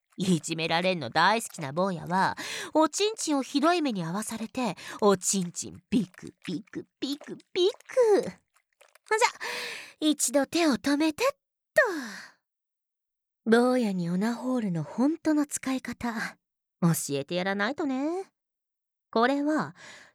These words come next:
作り物のおまんこ。だから、ぬっぽぬっぽ出し入れしないといけないよね。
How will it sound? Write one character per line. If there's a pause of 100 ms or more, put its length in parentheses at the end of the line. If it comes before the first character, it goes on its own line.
作
り
物
の
お
ま
ん (140)
こ。 (760)
だ
か
ら、 (400)
ぬ
っ (220)
ぽ
ぬ
っ
ぽ
出
し
入
れ
し
な
い
と
い
け
な
い
よ
ね。